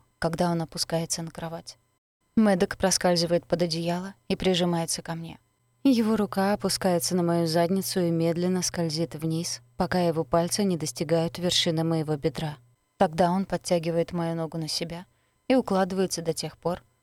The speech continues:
пока его член не упирается в меня. Мои мышцы сжимаются рядом с его эрекцией,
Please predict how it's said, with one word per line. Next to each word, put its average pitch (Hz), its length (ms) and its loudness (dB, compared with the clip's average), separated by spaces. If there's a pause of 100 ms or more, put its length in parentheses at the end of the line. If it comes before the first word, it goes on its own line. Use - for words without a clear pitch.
(140)
пока 202 240 2
его 165 200 2
член 170 360 0
не 190 120 -2
упирается 156 560 -2
в 151 40 -8
меня. 160 280 -6 (640)
Мои 196 200 4
мышцы 175 360 -2
сжимаются 165 580 -4
рядом 165 300 -2
с - 80 -8
его 165 340 0
эрекцией, 170 640 -6